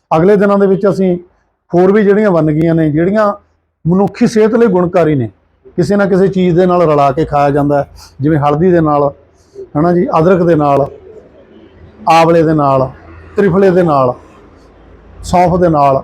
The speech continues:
ਅਜਵਾਇਣ ਦੇ ਨਾਲ, ਚਨੇ ਦੇ ਨਾਲ, ਮੂੰਗਫਲੀ ਦੇ ਨਾਲ, ਜਿਸ ਤਰ੍ਹਾਂ ਦਾ ਸਾਡਾ ਰੂਟੀਨ ਚੱਲਦਾ ਹੈ,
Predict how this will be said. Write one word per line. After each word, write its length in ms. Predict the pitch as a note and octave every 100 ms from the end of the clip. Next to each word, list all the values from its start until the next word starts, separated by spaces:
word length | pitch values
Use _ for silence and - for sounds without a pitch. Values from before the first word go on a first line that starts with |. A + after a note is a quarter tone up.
| -
ਅਜਵਾਇਣ 360 | E3 E3+ E3+ E3+
ਦੇ 120 | E3
ਨਾਲ, 320 | D3 C3+ B2+ B2+ _ _ _
ਚਨੇ 240 | G#3 F#3+ F#3+
ਦੇ 120 | F#3
ਨਾਲ, 300 | D#3+ C3+ B2 - _ -
ਮੂੰਗਫਲੀ 340 | G3 D#3 F3+
ਦੇ 100 | E3+
ਨਾਲ, 300 | D#3+ C#3 B2+ A#2+ _ _ _ -
ਜਿਸ 120 | C3
ਤਰ੍ਹਾਂ 260 | C#3+ D3 D3
ਦਾ 80 | C#3
ਸਾਡਾ 180 | C#3+
ਰੂਟੀਨ 320 | D3 C3+ C#3+ C3
ਚੱਲਦਾ 300 | B2+ A#2
ਹੈ, 60 | D#3+